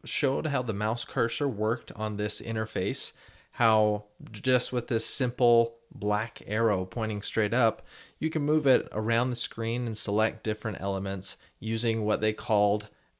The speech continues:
a mouse. Now, they introduced the name mouse in this demonstration and kind of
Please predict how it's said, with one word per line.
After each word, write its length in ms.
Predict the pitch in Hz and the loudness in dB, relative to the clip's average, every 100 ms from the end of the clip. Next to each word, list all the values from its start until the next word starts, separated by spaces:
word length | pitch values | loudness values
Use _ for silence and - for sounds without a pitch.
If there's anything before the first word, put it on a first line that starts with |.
| - | -8
a 100 | 95 | -4
mouse. 640 | 92 95 87 87 - - 160 | -2 -2 -2 -4 -6 -8 -10
Now, 320 | 131 120 117 | -2 0 2
they 280 | 113 135 - | 2 2 0
introduced 840 | 139 139 - 139 131 139 - - 113 | -2 -2 -2 -2 0 0 -2 -4 -4
the 80 | |
name 480 | 110 117 113 104 98 | -2 -2 -2 -4 -2
mouse 400 | 113 123 120 - | 2 2 2 -2
in 140 | 110 110 | -4 -4
this 180 | 110 | -6
demonstration 880 | - 107 110 - - 117 120 110 104 - - - - | -6 -6 -6 -4 0 2 2 -2 -2 -6 -14 -20 -6
and 440 | 113 117 117 110 - | 0 2 2 -2 -2
kind 220 | 131 190 | 0 0
of 300 | 170 - | 0 -4